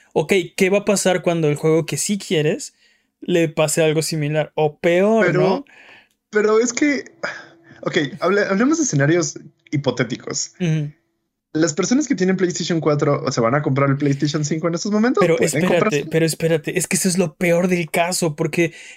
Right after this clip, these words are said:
Speaker 1: este juego fue anunciado como una exclusiva de PlayStation cinco. Si al final Jim Ryan hizo la entrevista donde dijo que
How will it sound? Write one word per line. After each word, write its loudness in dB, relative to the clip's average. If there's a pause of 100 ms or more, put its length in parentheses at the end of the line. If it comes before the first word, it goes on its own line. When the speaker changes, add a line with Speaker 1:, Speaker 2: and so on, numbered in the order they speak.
(140)
Speaker 1:
este 2
juego 2
fue -2
anunciado 2
como -4
una 0
exclusiva 0
de 0
PlayStation -4
cinco. -6 (520)
Si 2
al 2
final 0
Jim -2
Ryan 0
hizo -2
la 2
entrevista 0
donde -2
dijo -4 (160)
que -4